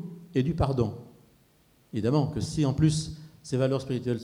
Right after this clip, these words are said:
communes sont centrées sur le sens du don sans retour, de la vie commune et du pardon, de la vie donnée et du pardon, c'est encore mieux. C'est le cas d'ailleurs pour les chrétiens.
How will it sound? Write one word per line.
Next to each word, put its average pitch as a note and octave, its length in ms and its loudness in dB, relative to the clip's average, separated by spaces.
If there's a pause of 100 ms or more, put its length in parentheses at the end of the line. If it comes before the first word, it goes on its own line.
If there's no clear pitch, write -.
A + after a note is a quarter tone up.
(100)
communes B2 240 2
sont B2 120 -4
centrées B2+ 320 0
sur B2+ 140 -2
le - 40 -10
sens C3 220 0
du A2 80 0
don B2 120 6
sans B2+ 140 0
retour, A#2 400 4 (400)
de G#2+ 40 -2
la A2 60 4
vie B2+ 100 2
commune B2 380 6 (440)
et A#2+ 80 -2
du A2 100 -6
pardon, B2+ 640 4 (420)
de A2 60 -2
la - 20 0
vie B2 80 2
donnée B2+ 400 6 (180)
et A2 60 -2
du G#2 80 -4
pardon, B2 460 0
c'est - 140 -4
encore B2 200 0
mieux. G#2 200 2 (340)
C'est - 140 -4
le - 60 -8
cas C3 140 4
d'ailleurs A#2 220 4
pour B2+ 100 6
les A#2+ 60 4
chrétiens. F#2+ 400 -4